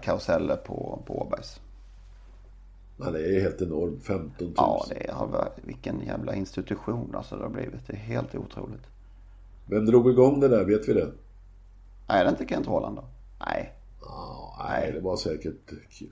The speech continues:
Speaker 2: Larvik har säkert ett finger i
Speaker 1: Mm.
Speaker 2: spelet från början. Men det
Speaker 1: Ja.
Speaker 2: var nog någon innan Kent Roland som var gentlemannadagsgeneral.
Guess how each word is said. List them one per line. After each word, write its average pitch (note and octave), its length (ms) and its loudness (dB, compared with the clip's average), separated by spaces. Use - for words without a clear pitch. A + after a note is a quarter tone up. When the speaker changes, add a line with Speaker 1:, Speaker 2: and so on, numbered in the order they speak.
Speaker 2:
Larvik A#2 580 10
har G2+ 80 6
säkert E2+ 460 0
ett C#2+ 160 -8
finger F#2+ 180 0
i F#2 120 2
Speaker 1:
Mm. F#2 140 -2
Speaker 2:
spelet G2+ 200 -10
från D#2 160 -6
början. C#2 360 -6
Men G#2+ 180 4
det A#2+ 60 12
Speaker 1:
Ja. A#2+ 60 10
Speaker 2:
var B2+ 100 10
nog C3 160 8
någon B2 180 6
innan A#2 280 6
Kent B2 220 6
Roland F#2+ 340 4
som F#2+ 140 -2
var F2+ 300 0
gentlemannadagsgeneral. G2 2000 6